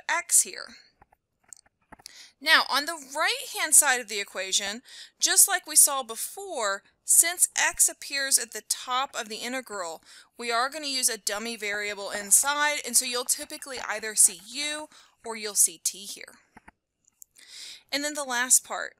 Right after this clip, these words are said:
you'll notice here in this piece we go from a to x. It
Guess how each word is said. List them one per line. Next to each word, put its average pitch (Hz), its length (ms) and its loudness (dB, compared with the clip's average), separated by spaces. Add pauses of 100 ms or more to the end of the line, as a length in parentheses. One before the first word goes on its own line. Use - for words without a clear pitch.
(400)
you'll 262 160 -4
notice 277 600 6
here 302 440 -4
in 220 240 -8
this 311 260 4
piece 247 420 -2
we 220 80 -14
go 214 200 -8
from 190 220 -8 (120)
a 214 280 -6
to - 240 -2
x. - 400 -2 (540)
It 285 140 -6